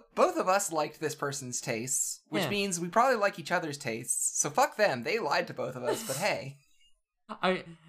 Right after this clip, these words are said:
Speaker 2: I get it. If I was, if I was the president of love, I would probably also go around like, "Bam, polycule, bam, polycule, bam, polycule."
Speaker 1: Yeah.
Speaker 2: Love wins.
Speaker 1: Yeah, like, to be clear, uh, also, just, like, polyamorous people,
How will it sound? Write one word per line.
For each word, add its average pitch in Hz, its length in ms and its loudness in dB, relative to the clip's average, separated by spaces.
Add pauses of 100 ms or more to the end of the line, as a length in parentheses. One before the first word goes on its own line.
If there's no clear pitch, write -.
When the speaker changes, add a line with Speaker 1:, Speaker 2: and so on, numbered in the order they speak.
(200)
Speaker 2:
I 220 120 4
get 220 180 0
it. 233 100 -2
If 190 160 -2
I 202 160 4
was, 214 400 -4
if 170 180 -4
I 202 120 2
was 240 160 -6
the 240 80 -8
president 220 520 -4
of 220 140 -8
love, 214 200 4
I 156 140 -2
would 170 160 -6
probably 180 340 -6
also 160 380 -6
go 160 160 -4
around 156 380 -2
like, 165 200 -6
"Bam, 226 340 2
polycule, 185 500 -2 (120)
bam, 220 280 -2 (100)
polycule, 165 500 -6 (120)
bam, 208 260 -2 (100)
polycule." 151 500 -4 (800)
Speaker 1:
Yeah. 120 300 6
Speaker 2:
Love 202 180 10
wins. 175 640 -6 (1120)
Speaker 1:
Yeah, 170 120 2 (200)
like, 185 120 6 (180)
to 247 100 4
be 247 120 0
clear, 165 340 -2 (100)
uh, 135 240 2
also, 139 300 2
just, 117 180 -10
like, 110 240 -10
polyamorous 117 400 0
people, 110 240 -8